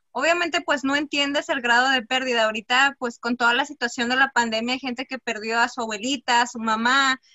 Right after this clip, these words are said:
a su papá, a su pareja, gente que en realidad eran demasiado importantes para ellos. Yo lo pienso y digo, es como si de un momento a otro te hubieran arrancado el corazón y si que, y quisieran que siguieras viviendo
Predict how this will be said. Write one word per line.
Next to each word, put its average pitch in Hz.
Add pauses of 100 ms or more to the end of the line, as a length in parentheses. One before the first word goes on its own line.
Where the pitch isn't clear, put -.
(160)
a 220
su 233
papá, 247
a 262
su 262
pareja, 247
gente 294
que 381
en 349
realidad 233
eran 285
demasiado 269
importantes 262
para 226
ellos. 240 (460)
Yo 277
lo 320
pienso 339
y 349
digo, 269
es 247
como 302
si 330
de 262
un 247
momento 294
a 285
otro 285
te 302
hubieran 240
arrancado 240
el 285
corazón 233
y 330
si 302
que, 233
y 247
quisieran 247
que 294
siguieras 247
viviendo 247